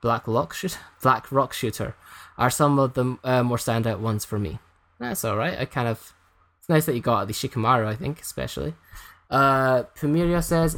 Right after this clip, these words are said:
"Lebia Maverick from Silent Mobius is one. Most of the c-, matches were from Eroge games, you and me both." And then Yotaru says,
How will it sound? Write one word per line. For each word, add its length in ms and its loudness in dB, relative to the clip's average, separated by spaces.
"Lebia 420 2
Maverick 460 2
from 440 -2
Silent 360 0
Mobius 400 -2
is 140 -8
one. 240 0
Most 180 4
of 80 4
the 240 4
c-, 60 2
matches 580 4
were 220 4
from 220 0
Eroge 380 2
games, 460 0
you 140 -2
and 100 2
me 80 0
both." 380 -10
And 160 -4
then 300 -4
Yotaru 500 0
says, 520 -2